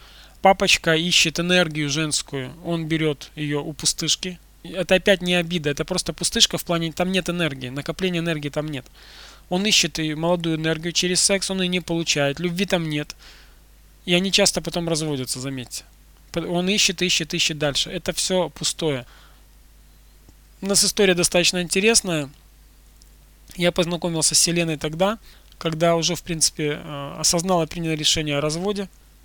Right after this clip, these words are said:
То есть я был, в принципе, свободен. В это время я жил со своей подругой. Тоже интересная история. Всё то, что я вам рассказываю, это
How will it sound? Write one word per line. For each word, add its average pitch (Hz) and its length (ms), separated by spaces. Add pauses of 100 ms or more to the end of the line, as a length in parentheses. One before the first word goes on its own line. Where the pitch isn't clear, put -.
(480)
То 160 80
есть - 160
я 180 140
был, 147 340
в - 140
принципе, - 400
свободен. 196 580 (1300)
В 170 80
это 180 140
время 170 360
я 151 120
жил 151 200
со - 120
своей 143 220
подругой. 196 540 (640)
Тоже 165 220
интересная 156 460
история. 175 340
Всё - 180
то, 180 120
что - 140
я 170 60
вам 165 80
рассказываю, 156 460
это 135 580